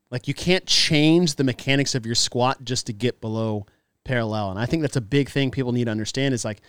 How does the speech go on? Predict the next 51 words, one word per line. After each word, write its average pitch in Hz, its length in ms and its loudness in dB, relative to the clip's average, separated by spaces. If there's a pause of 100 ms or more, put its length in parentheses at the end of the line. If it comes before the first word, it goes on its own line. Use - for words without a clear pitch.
(420)
you, 143 200 -2 (280)
you 143 120 -2
put 190 220 2
your 160 80 4
hands 160 280 4
in 123 80 0
front 160 240 2
of 135 80 2
you, 127 100 2
whether 123 200 2
it's 113 100 -4
a 117 60 -2
bar 120 340 0
or 107 80 -2
a 98 60 -4
wall, 113 560 4 (180)
so - 140 -4
that 139 80 2
you 135 60 -2
don't, 139 220 0 (220)
don't 143 240 0
come 123 180 -2
forward. 92 380 -6 (180)
You 127 80 -4
don't 147 180 2
drop 135 240 2
your 120 80 -4
chest 117 340 -4
more. 87 260 -10 (340)
Because 151 460 4
if 139 140 -2
you 151 80 4
have 151 120 4
tight 151 220 0
hamstrings 139 460 0
and 131 80 2
ankles, 127 560 -2 (840)
you'll 131 140 0
see 147 120 2
that 135 120 6
athlete, 127 260 2
like, 117 160 -2
shoot - 260 0
their 131 120 2
hips - 240 -2
back 131 320 4
and 120 180 0
their 110 100 -2
chest - 420 0
just 143 180 0
drops. - 520 2